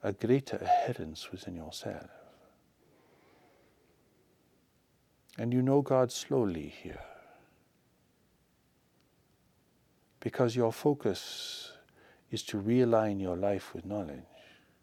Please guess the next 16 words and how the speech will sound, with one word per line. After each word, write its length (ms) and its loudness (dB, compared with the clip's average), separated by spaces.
and 100 -6
to 80 -6
provide 420 4
a 80 2
new 200 2
direction 680 -4
for 200 -18
you, 200 -14
a 80 2
direction 540 4
that 240 -2
was 160 -2
always 500 2
there 300 0
waiting 480 -4
for 180 -16